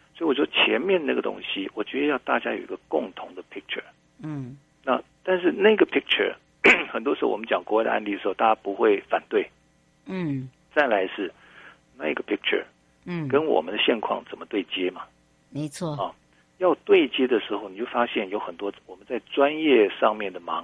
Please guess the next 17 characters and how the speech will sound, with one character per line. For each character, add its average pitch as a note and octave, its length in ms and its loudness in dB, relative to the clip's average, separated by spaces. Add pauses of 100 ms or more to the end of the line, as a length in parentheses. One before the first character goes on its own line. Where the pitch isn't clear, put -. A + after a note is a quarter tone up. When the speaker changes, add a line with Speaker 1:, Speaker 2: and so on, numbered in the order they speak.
(140)
Speaker 1:
点 F2 180 -6 (480)
跟 G#2 200 -20
惯 G#2 280 -2
性。 - 220 -4 (380)
Speaker 2:
嗯。 D#3+ 400 -6
Speaker 1:
我 C3+ 40 -18
常 E3 140 -6
常 F3+ 80 -4
讲 A2 140 -4
的 B2 60 -6
我 G2 100 -2
们 F#2 100 -10 (100)
专 D3 220 -4
业 C#3 140 2
的 G2+ 120 -2
那 G#2 180 -8
个 F#2 180 -2